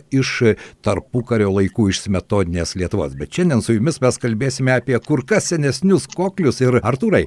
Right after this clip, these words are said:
galbūt šiek tiek gali papasakoti ir apie tą parodą, kuri nuo gruodžio mėnesio, e, buvo eksponuojama Alytaus kraštotyros muziejuje, o po to kartu su Elena ir Dainiumi mes pabandysime išsiaiškinti, tai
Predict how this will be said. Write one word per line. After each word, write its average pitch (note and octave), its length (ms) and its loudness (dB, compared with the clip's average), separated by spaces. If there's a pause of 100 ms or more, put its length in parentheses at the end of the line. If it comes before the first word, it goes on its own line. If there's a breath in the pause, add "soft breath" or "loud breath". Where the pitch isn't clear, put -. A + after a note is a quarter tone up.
galbūt G#3 320 0
šiek G#3 160 -2
tiek G3 160 0
gali F3 160 0
papasakoti C#3+ 560 -2
ir C#3+ 160 0
apie C#3 160 -2 (160)
tą E3 160 0
parodą, D3 560 0
kuri B2+ 240 -2
nuo A#2+ 80 2
gruodžio A2+ 480 0
mėnesio, A#2 640 2
e, E2+ 160 -2
buvo A#2+ 400 -2
eksponuojama A#2+ 640 2 (220)
Alytaus F#2 260 -2
kraštotyros D3 880 -2
muziejuje, G2 400 2
o G#2+ 240 -4
po D3 100 -6
to G#3+ 220 0
kartu D#3 400 2
su D#3+ 160 -2
Elena D3+ 400 0
ir B2+ 80 -2
Dainiumi D#3+ 400 0
mes C#3+ 400 -2
pabandysime D3+ 840 -4
išsiaiškinti, B2+ 840 -2
tai C3 160 0